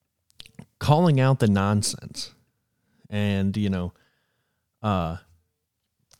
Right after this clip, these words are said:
telling this to our kids and all the rest, I mean, it, it's just, mm, it, it, it makes you wanna get involved, and that's why I went and spoke. But, but, uh, maybe if you guys listen to this, this guy speak, <laughs> you'll wanna speak more. So here we go. Listen to this testimony.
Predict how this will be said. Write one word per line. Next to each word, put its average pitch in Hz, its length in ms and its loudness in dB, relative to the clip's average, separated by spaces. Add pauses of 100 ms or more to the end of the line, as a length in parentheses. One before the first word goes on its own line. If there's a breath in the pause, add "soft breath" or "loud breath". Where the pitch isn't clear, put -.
(340)
telling 170 320 2
this 135 220 0
to 143 100 -2
our 98 140 0
kids 143 420 0
and 101 80 -2
all 110 100 -2
the 98 60 -4
rest, 120 320 -4
I 107 40 -2
mean, 110 140 0
it, 131 60 -2
it's 151 420 2
just, - 300 4 (140)
mm, 151 280 6 (680 soft breath)
it, 110 140 -4
it, - 260 -8 (640)
it 101 100 -2
makes 131 240 2
you 135 80 2
wanna 120 160 4
get 113 160 4
involved, 110 420 2
and 101 100 6
that's 104 200 2
why 101 120 2
I 101 40 2
went 101 120 2
and 95 60 0
spoke. 104 300 0
But, 101 140 -8 (100)
but, 113 160 -2
uh, 107 220 2 (520 soft breath)
maybe 170 180 6
if 156 80 4
you 160 60 6
guys 135 160 6
listen 135 200 4
to 113 80 4
this, 131 260 2 (160)
this 147 180 4
guy - 180 0
speak, - 580 -4
<laughs> - 60 -20
you'll 101 220 0
wanna 104 200 2
speak - 260 -8
more. 92 220 -2
So 98 160 -2
here 117 120 2
we 110 120 2
go. 87 120 0 (340)
Listen 120 200 4
to 104 60 6
this 104 120 2
testimony. - 360 -8